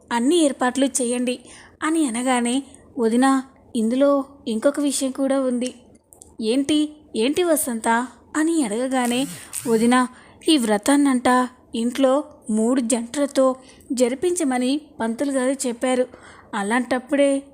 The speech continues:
మన ఇంటికి అంతా శుభం జరుగుతుందని చెప్పారు"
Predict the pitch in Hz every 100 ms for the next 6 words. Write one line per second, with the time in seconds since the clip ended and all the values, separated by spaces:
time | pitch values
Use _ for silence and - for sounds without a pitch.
0 | - 233 233 226 233 269 277 302 339 -
1 | - 269 330 381 349 285 254 269 240 226
2 | 262 277 254 254 269 254 233 262 247